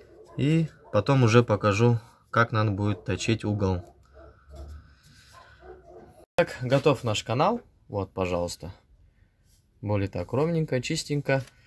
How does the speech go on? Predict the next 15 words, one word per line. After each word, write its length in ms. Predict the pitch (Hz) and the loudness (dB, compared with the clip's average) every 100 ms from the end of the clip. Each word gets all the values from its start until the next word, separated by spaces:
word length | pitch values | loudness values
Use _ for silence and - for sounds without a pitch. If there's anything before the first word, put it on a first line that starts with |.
| _ | _
Работал 380 | - 101 104 101 | -2 0 0 0
нафилями, 720 | 95 92 120 156 185 175 160 _ _ _ _ | -2 -2 0 0 0 -2 -6 _ _ _ _
такими 300 | 127 131 131 | -10 -4 0
маленькими 420 | 123 127 120 120 | 2 2 0 -2
напильниками. 720 | 120 120 120 117 113 110 113 - _ - - - - - - - - - _ _ | -2 -2 -2 -2 -2 -4 -6 -8 _ -20 -20 -20 -20 -20 -20 -20 -20 -20 _ _
Ну, 80 | 156 | -14
все 220 | 156 - | -6 -4
подровнял. 600 | 107 104 117 139 180 185 - - - - | -2 2 4 6 6 4 -2 -14 -12 -10
Теперь 300 | - 113 170 | -6 2 4
нам 160 | 147 135 | 4 2
нужно 260 | 139 135 | 2 2
будет 260 | 120 127 127 - - | 2 2 0 -4 -4
вытачивать 720 | 101 98 - 127 - 107 101 | -6 -4 -2 -2 0 0 0
острый 260 | 113 113 113 | -4 -2 -2
канал, 420 | 110 117 156 156 | 2 6 6 4